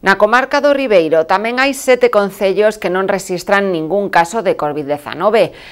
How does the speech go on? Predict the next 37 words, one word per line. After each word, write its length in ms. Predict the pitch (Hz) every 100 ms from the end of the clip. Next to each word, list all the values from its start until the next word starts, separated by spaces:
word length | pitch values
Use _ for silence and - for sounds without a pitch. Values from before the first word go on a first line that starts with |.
| - -
Neste 320 | 170 - 208
caso 560 | 226 226 226 247 262 254
temos 480 | 214 220 226 -
tres 320 | 247 240 247 247
concellos 800 | 196 175 226 214 214 233 247 -
con 160 | 175
contaxiados. 880 | 160 151 135 131 165 151 151 156 - -
O 80 | 208
de 160 | 202
Cortegada, 640 | 196 190 196 240 254 240 - - - _
que 160 | 190
volve 560 | 185 220 208 202 190 165 156
a 160 | 190
ter 240 | 196 175 180
seis 480 | - 185 208 240 202
despois 720 | 185 - - 240 247 196 -
de 240 | 185 185
ter 160 | 196 190
un 80 | 190
descenso 560 | 185 233 220 214 170
esta 240 | 160 - 170
fin 160 | 180
de 80 | 196
semana, 480 | 208 226 220 233 226 - -
e 160 | 214 233
os 80 | 226
concellos 640 | 240 226 254 226 165 165
de 160 | 185 180
Ribadavia 800 | 190 196 190 214 208 185 165 -
e 80 | 233
Beade, 560 | 240 226 196 202 233 233
que 80 | 214
teñen 560 | 233 226 190 156 156
cada 320 | 151 143 156
un 320 | 233 330 320 -
dous 480 | 185 214 277 302 -
contaxiados. 880 | - 262 247 240 - 135 135 139